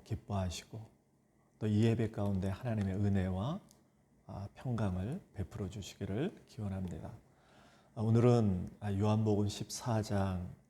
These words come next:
일 절부터 육 절까지 말씀을 중심으로, 아, 우리의 영원한 고향이라는 제목으로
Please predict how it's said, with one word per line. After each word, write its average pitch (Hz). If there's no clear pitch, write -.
일 120
절부터 95
육 101
절까지 98
말씀을 95
중심으로, 104
아, 107
우리의 120
영원한 117
고향이라는 92
제목으로 104